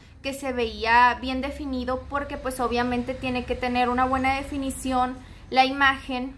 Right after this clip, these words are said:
para poderla, este, hacer en tatuaje. Y pues así fue, chicas, le mandé la imagen, les voy a estar poniendo, am, primero déjenme, les pongo aquí la conversación.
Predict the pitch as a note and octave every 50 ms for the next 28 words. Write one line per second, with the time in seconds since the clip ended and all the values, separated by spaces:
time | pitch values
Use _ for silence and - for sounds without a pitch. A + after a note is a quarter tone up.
0 | - - B3+ B3+ A#3+ A#3+ A#3+ - A#3 A3+ A3 G#3 G3+ G3 G#3 G#3+ - - - -
1 | A3+ A#3 A3+ - - G#3 G#3+ - - G#3+ G3+ G#3 G3+ - - - - - - -
2 | - - A3 A3+ A3 G#3+ G3+ - - D#4 G#4 - - - A#3+ - - - - -
3 | - - - - - - - - - - - - - - - - - D#4+ E4+ -
4 | D#4+ E4 D#4+ D#4+ D4 D4 D4 C#4+ - E4 E4 E4+ E4+ F#4+ F#4+ - - F#4+ G4 G4
5 | F#4 E4+ E4 D#4 C#4+ C4+ B3 A#3+ A#3+ A#3+ A#3+ B3 B3 B3 B3+ C4 B3+ B3+ C4 C4+
6 | C4+ D4 D4+ D#4+ D#4 - - F4+ F4+ F#4 F#4+ F#4+ - - - - - D#4 D4+ B3+
7 | A3+ B3 B3 B3 C4 C4 - - C#4+ C#4+ C#4+ - D4+ D4+ D#4 D#4 D4+ D4+ D4 D4
8 | C#4+ C#4+ D4 D4 D4+ D#4 - - - B3 B3+ B3 A#3+ A#3 A#3 A3+ A3 A3+ A#3 -
9 | - - - - - - - - - B3+ C#4 C4+ C4 C4+ C4+ C#4 C#4+ C#4+ E4 F4
10 | F4+ E4+ C4 A#3+ - - A#3 A3+ A#3+ B3 B3 C#4 C#4 C#4 C4+ C#4 C#4+ C#4 B3+ B3+
11 | A#3+ - G3+ - - A3+ A#3 B3 C#4+ F#4